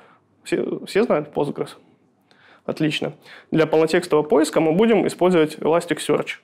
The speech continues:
Вот, если вспомните, то Алексей Шевчук рассказывал, что есть такой продукт на лекции про полнотекстовый поиск. Помним? А, а в качестве,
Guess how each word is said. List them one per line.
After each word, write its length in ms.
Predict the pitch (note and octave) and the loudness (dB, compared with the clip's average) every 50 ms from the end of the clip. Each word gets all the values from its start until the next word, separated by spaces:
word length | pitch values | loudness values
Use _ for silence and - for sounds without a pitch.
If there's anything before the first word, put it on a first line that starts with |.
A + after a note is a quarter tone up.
| _ _ _ _ _ _ _ - | _ _ _ _ _ _ _ -8
Вот, 300 | - D#3 C#3+ - - - | -6 -6 -6 -6 -4 -6
если 340 | - D3 - - D3 D3 - - | -6 -4 -2 0 0 0 -2 -4
вспомните, 720 | - - - - G3 B3+ D4 C#4 A3+ - - F3+ E3 D#3 | -8 -6 -2 2 2 4 4 2 2 0 0 0 0 0
то 520 | D#3 - E3 D#3 E3+ E3+ E3 D#3+ D3 D#3 - | 0 0 2 4 4 4 4 4 2 0 0
Алексей 340 | D#3+ D#3 D#3 D3+ - G3+ A3 | -2 -2 -2 -2 -2 -2 -2
Шевчук 380 | - - - - - F3+ F3+ E3 | 0 -2 -2 -2 -2 0 0 0
рассказывал, 640 | E3 D#3+ - - D#3+ D#3 D3 D3+ D3+ D#3+ F3+ - _ _ - - | -2 -2 -2 -2 0 0 0 0 -2 -2 -4 -8 _ _ -18 -16
что 340 | - - - D3 D#3 D#3 | -12 -8 -4 -4 -2 -2
есть 240 | D#3 D#3+ E3 D3+ - | -2 -2 -2 -2 -4
такой 220 | - C#3+ - - - | -6 -6 -6 -6 -4
продукт 440 | - C#3 D#3 G#3 C4 B3 - - - _ _ _ _ _ - | -2 0 0 0 0 -2 -4 -12 -20 _ _ _ _ _ -6
на 440 | D#3 D3 D3 D3 D3 D3+ D#3 D3 - _ _ - - _ _ _ _ | -4 -2 -2 -2 -2 -2 -4 -6 -10 _ _ -20 -20 _ _ _ _
лекции 420 | - D3+ E3 F#3 F#3 - - C#3+ | 0 2 2 2 0 -2 -4 -4
про 420 | C#3+ - - - D3 C#3+ D3 D3 D3 _ _ _ _ | -2 -2 -4 -4 -2 -2 -4 -4 -8 _ _ _ _
полнотекстовый 640 | - - D3+ D3+ D3+ D3 D#3+ D3+ - - - D3+ D3 | -6 -2 -2 -2 -2 0 -2 -2 -2 -4 -8 -6 -4
поиск. 380 | - D3 D3 - - - - _ _ _ _ _ _ _ _ _ _ | -4 -4 -4 -4 -6 -12 -20 _ _ _ _ _ _ _ _ _ _
Помним? 380 | - D#3 F#3+ A#3+ G3+ D3 - - - _ _ _ _ _ _ _ _ _ _ _ _ _ - - - - - - - - - - _ _ _ _ _ _ - | -2 0 2 2 0 0 -4 -8 -16 _ _ _ _ _ _ _ _ _ _ _ _ _ -20 -20 -20 -20 -20 -20 -20 -20 -20 -20 _ _ _ _ _ _ -4
А, 300 | - C#3+ C#3 C#3+ C#3+ C#3+ D#3 - | -4 -2 -2 -2 -4 -6 -6 -4
а 100 | - - | -4 -2
в 40 | - | 0
качестве, 800 | - - - - - - - F3 E3+ E3+ E3+ E3 D#3+ D3 - - | 2 0 0 0 -2 -4 -2 0 2 4 4 4 4 2 0 -4